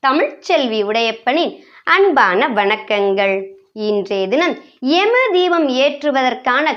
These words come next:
கட்டுப்பாடுகளையும் அதன் மூலம் நாம் பெறக்கூடிய அதீத நற்பலன்களையும் பற்றி பார்க்க இருக்கின்றோம். யம தீபம் ஏற்றுங்கள், முன்னோர்களின் ஆசிகளை பெறுங்கள். யம தீபம் ஏற்ற எண்ணற்ற கட்டுப்பாடுகள் உண்டு என்றே சொல்ல வேண்டும்.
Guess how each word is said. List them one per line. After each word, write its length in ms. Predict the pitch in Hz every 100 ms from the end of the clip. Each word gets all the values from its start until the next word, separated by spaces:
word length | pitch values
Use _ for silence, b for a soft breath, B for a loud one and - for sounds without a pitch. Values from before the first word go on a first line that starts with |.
| -
கட்டுப்பாடுகளையும் 1120 | 233 196 - 359 - 262 220 208 202 294 262 -
அதன் 300 | - 269 285
மூலம் 380 | 311 440 453 262
நாம் 320 | 233 254 254
பெறக்கூடிய 800 | 262 294 403 - 302 294 269 240
அதீத 480 | 196 262 381 302 233
நற்பலன்களையும் 1000 | 208 285 - - 269 233 202 190 190 185
பற்றி 340 | 180 - 285
பார்க்க 440 | 285 208 214 -
இருக்கின்றோம். 720 | 185 180 180 190 175 175 180 - b b b b
யம 300 | 320 440 523 508
தீபம் 420 | 349 359 359 359
ஏற்றுங்கள், 720 | 254 277 294 - 302 311 359 220 B B
முன்னோர்களின் 880 | - 339 440 466 415 330 294 269 254
ஆசிகளை 840 | 240 269 359 359 294 226 202 269 -
பெறுங்கள். 460 | 202 202 202 185 - b b b
யம 360 | 208 247 294 427 453
தீபம் 380 | 302 294 269 247
ஏற்ற 640 | 202 226 233 - 349 214 -
எண்ணற்ற 800 | 220 370 453 480 403 403 - 277
கட்டுப்பாடுகள் 920 | 285 240 233 381 370 - 277 254 233
உண்டு 420 | 220 240 254 233
என்றே 380 | 185 214 208 302
சொல்ல 400 | 427 285 240 220
வேண்டும். 580 | 185 190 180 185 180